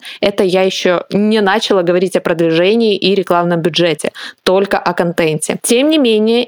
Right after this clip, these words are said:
Instagram — это социальная сеть, которая позволила многим предпринимателям без большого бюджета в своё время вырасти. То, что сейчас позволяет делать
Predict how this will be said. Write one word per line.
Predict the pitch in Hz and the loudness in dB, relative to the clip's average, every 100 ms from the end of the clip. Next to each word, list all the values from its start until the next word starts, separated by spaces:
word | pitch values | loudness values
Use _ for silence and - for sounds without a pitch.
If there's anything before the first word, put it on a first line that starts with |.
| 226 | -2
Instagram — | - - 185 190 190 | -2 -2 0 0 0
это | 170 170 | 0 -2
социальная | 170 - 180 160 160 | -4 0 0 2 0
сеть, | 156 - 185 247 | 0 0 0 -2
которая | - 196 196 185 170 | -4 -2 2 2 0
позволила | 208 190 180 196 185 170 156 - - - - | -2 0 0 2 2 2 -2 -6 -20 -8 -2
многим | 196 214 214 196 190 185 | 0 2 2 2 -2 0
предпринимателям | 208 208 214 196 185 175 214 220 175 170 156 170 | -4 -2 -2 0 2 2 2 0 0 0 -2 0
без | 202 202 | 0 2
большого | 185 175 - 175 175 | 0 -2 -2 0 0
бюджета | 165 156 185 247 - | -2 0 0 0 -2
в | |
своё | - 190 175 214 | -2 0 2 0
время | 196 185 196 175 | 2 2 2 0
вырасти. | 175 190 165 - - 175 - - - - | 0 0 0 -4 -4 -6 -6 -16 -6 -2
То, | 220 | -2
что | - 208 | 0 -2
сейчас | 185 185 190 - | 0 0 -2 -2
позволяет | 170 170 175 185 165 | -2 0 2 2 0
делать | 170 180 170 160 | 0 2 0 -2